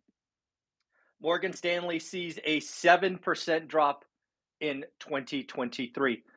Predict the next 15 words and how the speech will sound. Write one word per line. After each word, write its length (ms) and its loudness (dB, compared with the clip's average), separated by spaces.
<clears throat> 100 12
Just 260 2
as 220 8
comparison, 600 8
the 140 0
largest 600 6
drop 420 4
in 120 -6
the 100 -2
Great 320 -2
Recession 580 -2
was 240 -2
negative 380 2
eight 260 -4
point 300 -4